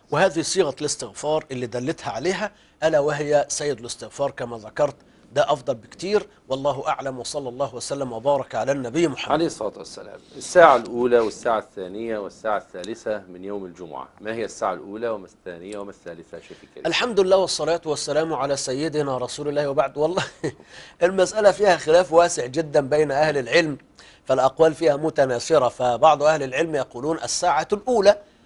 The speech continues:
Speaker 1: من يوم الجمعة تبدأ من عقب غروب شمس الخميس،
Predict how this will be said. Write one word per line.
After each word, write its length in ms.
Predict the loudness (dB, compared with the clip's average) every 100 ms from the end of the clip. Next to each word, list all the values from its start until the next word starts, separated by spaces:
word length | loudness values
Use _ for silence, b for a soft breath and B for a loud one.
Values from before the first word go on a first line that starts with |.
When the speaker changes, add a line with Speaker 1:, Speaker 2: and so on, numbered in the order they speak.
| B -12
Speaker 1:
من 440 | 0 2 2 0 0 2 2
يوم 380 | 4 6 6 4
الجمعة 480 | -2 0 0 0 -2
تبدأ 460 | 0 -2 2 0
من 260 | 2 -2 -2
عقب 460 | -2 -2 -2 -4 -6 _
غروب 520 | -4 0 4 4 2 -2
شمس 840 | 0 0 2 0 0 -4 -4 -4 -6 _ _ _ -8
الخميس، 640 | -4 -4 -4 -6 -8 -10